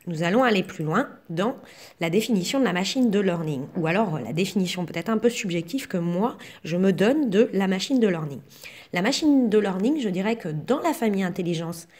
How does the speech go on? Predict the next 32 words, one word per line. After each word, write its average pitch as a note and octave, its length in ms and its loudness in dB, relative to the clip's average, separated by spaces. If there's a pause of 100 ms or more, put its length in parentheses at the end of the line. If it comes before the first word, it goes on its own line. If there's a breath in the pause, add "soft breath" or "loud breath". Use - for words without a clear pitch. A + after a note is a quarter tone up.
(160 soft breath)
artificielle, G#3+ 880 -2
là C4 260 4
aussi, G#3+ 340 -2
je F3+ 100 -2
demande G3+ 500 2
un D#3 120 -4
grand-père D#3+ 760 -4
qui - 160 -6
a A3 60 0
son G3+ 200 -4
importance. F#3+ 680 -8 (760 loud breath)
Alors, D#3 240 2
pour F4+ 220 2
faire G#3+ 220 2
bref, F#3 440 0
voire G3+ 240 0
essayer B3+ 360 4
de A3+ 60 6
faire G#3+ 240 -4
simple - 380 -2 (100)
à - 140 0
ma F#3+ 160 4
manière, E3+ 480 -2 (480 loud breath)
subjectif G#3 720 -2
aussi, D#3 380 0 (240 loud breath)
si - 200 0
on B3+ 100 8
regarde C#4 280 6
par A3 140 -4
une G3 180 2
approche G3+ 560 -2
en E3+ 140 -2